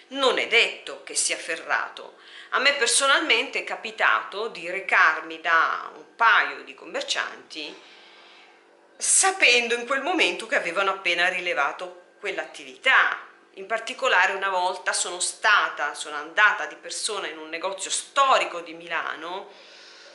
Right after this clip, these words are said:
credendo di trovare la vecchia guardia, la persona che l'aveva portato avanti e che quindi aveva certamente una grande esperienza non solo di vendita ma anche di con-, conoscenza dei gioielli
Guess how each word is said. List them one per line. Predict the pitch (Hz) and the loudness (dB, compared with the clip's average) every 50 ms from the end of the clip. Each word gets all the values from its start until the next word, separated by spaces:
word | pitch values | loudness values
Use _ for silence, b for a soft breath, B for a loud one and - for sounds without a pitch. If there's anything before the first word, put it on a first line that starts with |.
| B B B B _ _ _ | B B B B _ _ _
credendo | _ - 226 220 208 208 214 220 214 196 190 | _ 4 4 6 6 6 4 4 2 -2 -4
di | 190 185 180 | -6 -6 -6
trovare | - 190 190 202 202 202 190 170 | -4 0 4 6 6 6 6 6
la | 165 170 | 4 2
vecchia | 156 151 - - - 175 - | 0 0 -4 0 0 -2 4
guardia, | 220 262 262 233 202 175 - - 160 156 | 6 8 8 8 8 6 4 2 0 0
la | 165 165 | 0 0
persona | - 180 180 - - 233 214 202 190 190 | -4 -6 -4 -4 -2 -2 -2 -2 -2 -4
che | 180 160 | -4 -4
l'aveva | 165 160 175 190 196 190 | -4 -2 -2 -2 -2 -2
portato | 190 - 160 - - - 220 226 - 190 | -4 -8 -14 -10 -2 0 0 0 0 -6
avanti | - - 208 220 226 214 202 180 151 - - 151 147 151 110 117 | 4 6 8 10 10 8 8 4 0 -8 -12 -12 -12 -10 -8 -8
e | 165 | -10
che | - - - | -10 -12 -16
quindi | - - 147 139 135 | -12 -12 -6 -6 -4
aveva | 120 127 131 123 120 | -4 -4 -6 -6 -6
certamente | - - 123 - 117 120 135 139 139 143 | -6 -8 -8 -10 -12 -12 -12 -12 -12 -10
una | 139 127 | -10 -10
grande | 123 127 117 127 127 123 | -8 -6 -8 -8 -8 -10
esperienza | - - - 139 127 139 135 123 117 | -14 -14 -14 -12 -12 -12 -12 -10 -12
non | 123 139 | -8 -8
solo | - 196 180 180 | -6 -6 -6 -8
di | - 147 | -8 -6
vendita | 147 165 170 160 135 - - 123 | -6 -6 -6 -6 -8 -12 -8 -4
ma | 135 | -4
anche | 143 165 - - | -4 -4 -6 -12
di | 131 - - - | -16 -16 -20 -18
con-, | - 135 131 147 135 - - | -16 -14 -14 -14 -14 -18 -18
conoscenza | _ - 170 160 143 - - - 262 262 240 202 - - - - 143 117 120 - - | _ -10 -10 -8 -4 0 2 6 6 6 6 4 2 -4 -8 -6 -6 -6 -8 -8 -12
dei | 135 131 | -12 -12
gioielli | 135 147 151 156 156 139 - - 117 - - - 80 - B | -10 -10 -8 -4 -4 -4 -4 -6 -10 -14 -16 -16 -16 -16 B